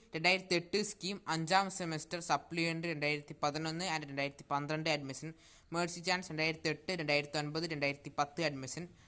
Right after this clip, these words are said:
ഡിസംബർ രണ്ടായിരത്തി ഇരുപത്തിയൊന്ന് പരീക്ഷകൾക്ക് പിഴ കൂടാതെ രണ്ടായിരത്തി ഇരുപത്തിയൊന്ന് ഡിസംബർ ഇരുപത്തിയെട്ട് വരെയും, നൂറ്റമ്പത് രൂപ പിഴയോടെ ഡിസംബർ മുപ്പത്തിയൊന്ന് വരെയും,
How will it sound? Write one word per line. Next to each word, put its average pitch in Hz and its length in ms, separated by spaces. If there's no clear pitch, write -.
ഡിസംബർ 180 380
രണ്ടായിരത്തി 165 380
ഇരുപത്തിയൊന്ന് 160 360
പരീക്ഷകൾക്ക് 143 640
പിഴ 151 240
കൂടാതെ 147 420
രണ്ടായിരത്തി 143 460
ഇരുപത്തിയൊന്ന് 151 680
ഡിസംബർ 165 380
ഇരുപത്തിയെട്ട് 165 600
വരെയും, 139 500
നൂറ്റമ്പത് 190 500
രൂപ 170 180
പിഴയോടെ 160 480
ഡിസംബർ 156 480
മുപ്പത്തിയൊന്ന് 165 540
വരെയും, 143 260